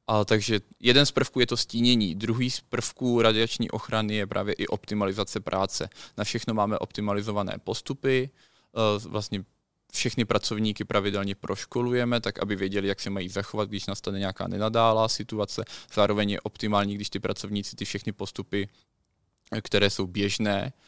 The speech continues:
dobře znají, že nemusí mít rozbalený radionuklid na pracovním stole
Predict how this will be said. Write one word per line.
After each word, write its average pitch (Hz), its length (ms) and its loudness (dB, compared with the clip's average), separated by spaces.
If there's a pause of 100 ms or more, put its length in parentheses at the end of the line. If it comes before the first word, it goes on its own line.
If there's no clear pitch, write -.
(160)
dobře 113 260 4
znají, 101 480 0
že 104 140 -4
nemusí 101 460 0
mít 101 180 -2
rozbalený 101 1160 0
radionuklid 98 640 0
na 98 160 2
pracovním 104 520 -2
stole 101 520 6